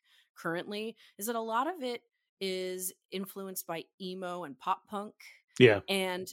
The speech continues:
Speaker 1: um, emo was not my jam. I never got into it. Um, I feel like I, I, maybe I aged out of it. I don't know, 'cause I got very popular when I was a little bit older, but, um, I just, it didn't resonate with me. So I never really got into it. And I was, like, super into pop punk when I was a teenager, but I kinda grew out of it.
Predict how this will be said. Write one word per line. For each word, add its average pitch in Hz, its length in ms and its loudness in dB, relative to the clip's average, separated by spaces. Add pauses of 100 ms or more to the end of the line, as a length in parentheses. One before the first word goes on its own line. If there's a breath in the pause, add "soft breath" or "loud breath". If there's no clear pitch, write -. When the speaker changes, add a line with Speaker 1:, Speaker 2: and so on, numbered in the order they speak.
Speaker 1:
um, 185 320 0
emo 277 260 -2
was 247 140 -6
not 190 280 -4
my 170 200 -6
jam. 175 440 -8
I 160 80 -8
never 160 220 -12
got 156 160 -12
into 160 340 -8
it. 165 280 -8
Um, 143 380 -8
I 160 60 -10
feel 202 180 -6
like 196 120 -4
I, 165 160 -2 (120)
I, 160 60 -12
maybe 180 220 -8
I 160 100 -6
aged 160 340 -10
out 151 160 -4
of 143 100 -14
it. 139 140 -14
I 147 80 -14
don't 147 100 -14
know, 143 100 -14
'cause - 120 -16
I 151 60 -12
got 156 180 -10
very 147 160 -12
popular 143 360 -12
when 143 80 -14
I - 20 -16
was 147 80 -14
a 143 60 -16
little 156 180 -12
bit 147 120 -12
older, 165 380 -8
but, 127 240 -14
um, 139 340 -10
I 196 160 2
just, 214 280 -8
it 214 160 -8
didn't 233 160 -6
resonate 185 360 -6
with 175 140 -16
me. 170 320 -8 (380 soft breath)
So 277 140 0
I 277 40 6
never 269 220 0
really 226 220 -4
got 185 180 0
into 170 300 -8
it. 165 160 -6
And 180 120 -6
I 190 180 -4
was, 233 480 -4
like, 165 220 -8
super 196 360 -6
into 170 180 -10
pop 160 260 -2
punk 165 160 -10
when 160 120 -8
I 156 60 -8
was 156 120 -10
a 151 60 -14
teenager, 165 460 -8
but 156 100 -10
I 156 40 -8
kinda 247 280 -6
grew 165 200 -8
out 156 200 -6
of 151 80 -14
it. 156 160 -16